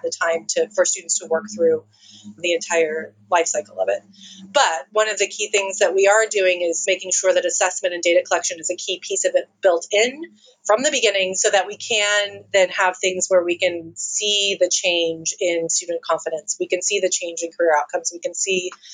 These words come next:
you know, what they think of it, and, you know, is it something that they would recommend to a friend, and are these things that they would have done otherwise if it hadn't been part of the class? So building in that data and assessment, I think, is a key piece about the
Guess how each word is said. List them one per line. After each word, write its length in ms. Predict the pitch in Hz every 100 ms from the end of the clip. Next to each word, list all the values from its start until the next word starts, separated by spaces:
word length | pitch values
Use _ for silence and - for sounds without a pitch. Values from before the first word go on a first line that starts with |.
| - _ -
you 100 | 175
know, 120 | 156
what 240 | 170 -
they 460 | 180 165 165 160 160 _ _ -
think 200 | 320 302
of 100 | 185
it, 140 | 165
and, 200 | 165 156
you 160 | 170 175
know, 80 | 165
is 120 | 185
it 120 | 226
something 320 | - 190 180
that 140 | 165 165
they 120 | 165
would 160 | 160 165
recommend 400 | 151 - 165 160
to 120 | 165
a 40 |
friend, 380 | 151 160 151 147
and 200 | 156 - -
are 140 | 185
these 240 | 208 214
things 200 | - 208
that 120 | 202 185
they 100 | 175
would 120 | 175
have 100 | 170
done 200 | 170 160 156
otherwise 480 | 170 165 156 151 -
if 100 | 165
it 80 | 160
hadn't 220 | 180 165
been 120 | 160
part 200 | - 160
of 60 | 156
the 100 | -
class? 240 | 127 135 -
So 220 | 170 151 _ - - _
building 300 | 220 220 233
in 100 | 220
that 240 | 196 175 175
data 240 | 185 180
and 80 | 175
assessment, 420 | 170 185 - 175
I 40 |
think, 180 | 165 -
is 100 | 170
a 60 | 339
key 220 | - 359
piece 480 | - 339 - - - -
about 300 | 202 180 165 _ _
the 100 | -